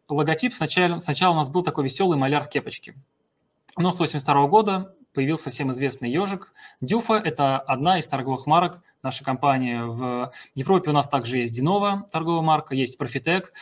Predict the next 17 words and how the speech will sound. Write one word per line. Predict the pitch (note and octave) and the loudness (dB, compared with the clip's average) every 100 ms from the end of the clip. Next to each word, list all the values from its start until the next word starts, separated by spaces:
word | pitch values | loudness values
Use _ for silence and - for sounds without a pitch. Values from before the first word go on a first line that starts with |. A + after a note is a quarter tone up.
| - | -14
который, | - C#3+ D#3+ D#3 D3+ | -6 -2 2 2 2
э, | C#3 C#3 C3 | 2 0 0
конкурирует | B2 C3+ D3 D#3 C#3+ C3+ | -2 -2 0 2 0 -2
в | - | -6
топ-сегменте | - D#3 - C3+ C#3+ C#3 C3+ | -2 -2 -2 -2 0 -2 -4
с | - | -10
такими | A#2+ C3 B2 A#2+ | -6 -4 -4 -4
красками, | A#2+ B2+ - - A2+ | -4 -4 -6 -8 -10
как, | A2+ A2+ A2 _ | -6 -8 -8 _
ну, | G3 G#3 | -4 -2
давайте | E3+ C#3+ C3+ C3+ | 0 0 0 -4
не | |
будем | B2+ C3 A2 | -4 -4 -6
<laughs> | - | -4
делать | C#3+ C#3 - | -4 -4 -6
рекламу | C#3 C#3 C3 | -6 -4 -2
нашим | B2+ A#2+ A#2+ | -2 -4 -8